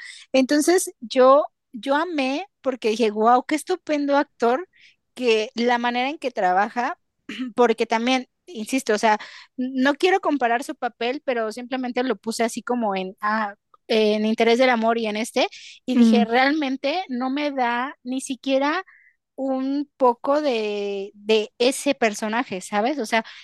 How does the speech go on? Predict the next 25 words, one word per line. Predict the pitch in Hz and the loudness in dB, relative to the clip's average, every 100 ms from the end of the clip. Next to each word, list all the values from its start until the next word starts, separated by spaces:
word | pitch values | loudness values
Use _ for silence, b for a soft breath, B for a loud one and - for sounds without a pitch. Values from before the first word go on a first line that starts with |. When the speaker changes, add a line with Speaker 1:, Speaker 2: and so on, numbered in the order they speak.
| B | B
Speaker 1:
yo | 277 | -4
dije, | 269 294 | 0 0
"¿Será | 277 254 269 | 0 0 0
que | - 392 | -2 -6
me | 370 269 | -4 -4
recuerda?". | 226 208 - 247 262 269 359 | -4 -6 -4 -2 0 -2 -4
Y | 254 254 | -6 -4
no, | 302 349 | -4 -4
en | 262 | -6
ningún | 240 277 | -6 -4
momento | 330 311 277 349 | -4 -4 -4 -6
me | 302 | -6
recuerda | 214 - 240 247 | -6 -4 -2 -2
a | |
ese | 277 | -4
personaje. | 262 247 226 220 294 359 _ _ _ _ _ | -6 -4 -4 -4 -6 -6 _ _ _ _ _
Entonces, | 254 254 262 302 - | 0 0 2 0 -2
sí, | - 294 302 339 - | 0 4 4 2 2
la | 254 240 233 226 | 2 4 4 2
manera, | 233 240 247 294 349 330 - | 0 0 2 2 0 -4 -4
el | 226 214 | -6 -2
papel | 233 - 240 - | -4 -2 -4 -2
tan | 311 339 | -4 -2
elegante | 226 226 202 220 233 277 | -2 0 0 -2 -4 -6
que | - 294 | -4 -4